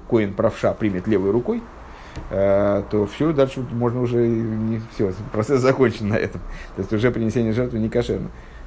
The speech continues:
Э, ну и так далее. То есть, э, значит, он принял правильно, забили животное правильно, принял правильно, всё сделал правильно. Почему это не, почему это раб-, почему эти работы не называются авойда тмима,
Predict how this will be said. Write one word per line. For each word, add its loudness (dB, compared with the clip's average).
Э, 0
ну 4
и 6
так 4
далее. 2
То -2
есть, -4
э, 2
значит, -4
он 0
принял 4
правильно, 2
забили 2
животное 2
правильно, -2
принял 2
правильно, 2
всё 0
сделал 2
правильно. 2
Почему -2
это -2
не, -2
почему 0
это 0
раб-, 0
почему -2
эти 2
работы 4
не 0
называются 0
авойда 2
тмима, -2